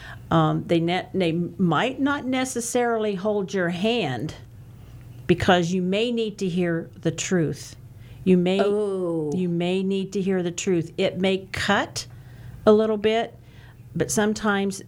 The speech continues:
Speaker 1: the truth will set you free.
Speaker 2: Well, absolutely it will.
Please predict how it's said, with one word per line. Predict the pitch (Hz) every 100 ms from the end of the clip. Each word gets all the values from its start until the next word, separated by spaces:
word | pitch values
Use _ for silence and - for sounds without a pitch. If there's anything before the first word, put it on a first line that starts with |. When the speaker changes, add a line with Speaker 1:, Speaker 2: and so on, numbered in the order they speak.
| -
Speaker 1:
the | 170
truth | 165 - 240 202 147 - - - -
will | 165
set | 160 170 160
you | 170
free. | - 175 160 156 - - -
Speaker 2:
Well, | - 185 170 170 - -
absolutely | 208 196 - 180 277 165
it | 135
will. | 151 147